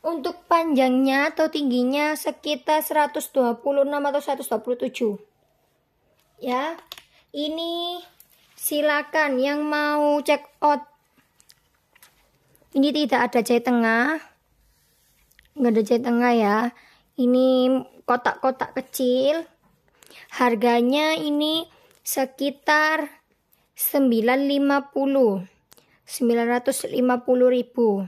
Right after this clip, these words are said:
kurang lebih. Bisa lebih atau kurang dari satu juta lah, insya Allah. Ya. Ini sangat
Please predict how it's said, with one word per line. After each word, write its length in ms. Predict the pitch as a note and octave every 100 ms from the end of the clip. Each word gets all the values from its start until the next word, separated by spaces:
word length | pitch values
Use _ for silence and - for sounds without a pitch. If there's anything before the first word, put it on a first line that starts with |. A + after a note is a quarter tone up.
| - -
kurang 320 | - A#3 A3+ A3+
lebih. 400 | A3 G#3+ G3 - _ _ - - - _ _ _ _
Bisa 240 | A#3+ A#3 A#3
lebih 560 | A#3+ A#3+ B3 C4+ E4 -
atau 640 | C4 C4 B3+ B3+ B3 B3 - - _ _ _ -
kurang 320 | B3+ C4+ C4
dari 160 | A#3 A3
satu 240 | C4 C4
juta 320 | C4+ A3+ C#4+
lah, 160 | C#4+ C#4
insya 320 | A#3+ B3 B3+
Allah. 240 | A#3 A3+ A3+ - _ _ _ _ _ _ _ _ _ _ _ _ _ _ _ _ _ _ _ _ _ _ _ _ _ _ _
Ya. 400 | C4+ A3 A#3+ D4 - _ _ _ _ _ _ _ _ _ _ _ _ _ _ _ _ - - _
Ini 160 | C4+ C4+
sangat 320 | - C4 C4